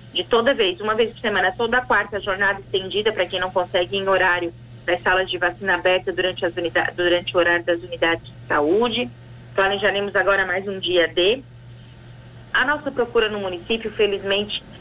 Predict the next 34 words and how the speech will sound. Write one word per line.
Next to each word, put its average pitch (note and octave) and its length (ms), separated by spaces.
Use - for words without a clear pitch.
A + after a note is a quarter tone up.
é, F3+ 80
é F3+ 240
um G#3 140
saldo G3+ 260
bem G3+ 180
positivo. G#3 880
Não A3 180
temos A3 360
muitas G#3 400
pessoas G3 680
hoje G#3 360
com G3+ 240
a G#3 120
segunda F3+ 360
dose F3 400
em E3+ 140
atraso F3+ 480
e A3 60
a A3 60
gente G#3+ 260
faz G4 320
o F#3+ 80
que G3 300
a G3+ 80
gente G3+ 440
observou, G3 580
o G4+ 40
que A3 100
a F3+ 60
gente, G3 420
é, F3 280
resgata G3 500
das F3 200
nossas, F#3+ 560